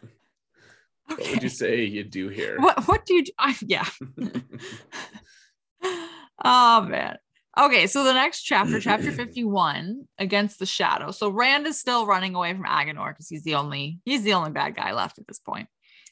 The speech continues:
Speaker 1: Um, and they're kind of, like, on this hilltop, edge of a cliff type thing. Uh, doesn't really matter. Um, and he chases Rand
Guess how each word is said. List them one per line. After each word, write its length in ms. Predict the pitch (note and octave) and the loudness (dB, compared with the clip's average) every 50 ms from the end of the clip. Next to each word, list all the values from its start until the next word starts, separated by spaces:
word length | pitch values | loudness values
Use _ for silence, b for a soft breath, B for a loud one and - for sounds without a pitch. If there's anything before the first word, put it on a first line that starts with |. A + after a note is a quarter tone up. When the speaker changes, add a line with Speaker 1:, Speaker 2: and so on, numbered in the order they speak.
| b b _ _ | b b _ _
Speaker 1:
Um, 460 | F3 F#3+ F#3 F3+ F3 E3 D#3 C#3 - - _ _ _ _ - | 4 6 8 8 8 6 4 2 -6 -14 _ _ _ _ -6
and 180 | F#3+ F#3 E3 - | -4 -4 -4 -4
they're 220 | G3 F#3+ F#3+ - _ | -4 -4 -4 -6 _
kind 380 | - - - A3 A#3 C#4 E4 G#4+ | -10 -6 -2 -2 -2 -2 -2 -6
of, 60 | G#4+ G#4 | -4 0
like, 260 | F4 B3 G3 F3 - - | 2 2 2 0 -2 -2
on 200 | E3+ E3 E3 D#3 | -2 -2 -2 -2
this 200 | D3+ D3+ - - | -8 -8 -10 -12
hilltop, 760 | - - F3+ F3 F#3 F3+ - - F3 F#3 F#3 F#3 F#3 F#3 - - | -8 -4 -4 -4 -4 -4 -2 0 2 4 4 4 4 2 0 -6
edge 160 | - E3 E3+ | -8 -8 -8
of 100 | E3 - | -10 -14
a 40 | - _ | -18 _
cliff 400 | _ - G3+ F#3+ G3 G3 - - _ | _ -4 -2 -2 -2 -4 -6 -18 _
type 320 | - G3+ F3 D#3+ D#3+ _ _ _ | -6 -6 -6 -6 -8 _ _ _
thing. 560 | - F3+ F3 F3 E3+ E3+ F3 F3 F3 F3+ F#3+ b b b b b b b b - | -4 -4 -2 -2 -2 -4 -4 -4 -6 -8 -8 b b b b b b b b -4
Uh, 440 | - C#3 C#3 B2 G2 - - - | 0 2 2 2 2 2 0 -2
doesn't 220 | - - F3+ F#3 - | -8 -12 -12 -12 -10
really 180 | - - - | -10 -10 -8
matter. 300 | - A1+ B1 - - - - _ _ _ _ _ _ _ _ _ _ _ _ _ _ _ _ _ _ _ - - _ _ _ | -8 -10 -10 -10 -10 -14 -16 _ _ _ _ _ _ _ _ _ _ _ _ _ _ _ _ _ _ _ -20 -20 _ _ _
Um, 520 | G3 G3+ F#3+ F#3 F3+ E3+ E3+ D#3+ D3 A2 - _ _ _ _ _ _ _ _ _ _ _ _ _ _ _ _ _ _ _ | 4 6 6 8 6 6 4 2 -2 -8 -14 _ _ _ _ _ _ _ _ _ _ _ _ _ _ _ _ _ _ _
and 420 | F#3+ G3 F#3+ F#3 F3 F3 F3 F#3 G3 | -4 -2 0 0 0 0 -2 -4 -6
he 100 | G#3 F#3 | -8 -8
chases 520 | - - C4 A#3+ B3 A#3+ - B3+ A3+ A3+ | -6 -2 -2 -2 -2 -2 -4 -8 -8 -4
Rand 640 | F#3+ F#3+ F3 E3 D#3 D3+ D3+ D#3 D#3 E3 F3 F#3 | 0 2 4 4 4 4 2 0 0 -4 -6 -10